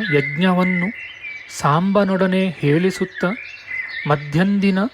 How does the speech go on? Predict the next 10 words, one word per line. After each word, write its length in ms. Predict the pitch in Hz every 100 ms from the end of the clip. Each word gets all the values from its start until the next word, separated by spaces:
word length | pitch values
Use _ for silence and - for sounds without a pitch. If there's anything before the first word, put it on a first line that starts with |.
| - - -
ರವಿ 300 | 139 151 196
ಎನಿಸಿಕೊಂಡನು. 800 | 143 165 220 214 160 135 131 175 - - - - - - - - - - - - - - - - - - -
ವೈಕುಂಠ 520 | 147 156 - 170 175 175
ತೀರ್ಥದ 640 | 170 175 175 180 175 208 - - - - -
ಪಶ್ಚಿಮ 600 | 156 - - 185 175 175
ಪಾರ್ಶ್ವದಲ್ಲಿ 920 | - 143 160 - 180 175 175 175 220 _ _ - - -
ಮಧ್ಯಾಹ್ನ 680 | 139 143 143 165 180 185 190
ತೀರ್ಥದಲ್ಲಿ 920 | 185 170 180 - 180 180 175 170 214 - -
ಸ್ನಾನವನ್ನು 880 | - - 139 147 175 185 180 175 175
ಮಾಡಿ, 400 | 170 170 175 123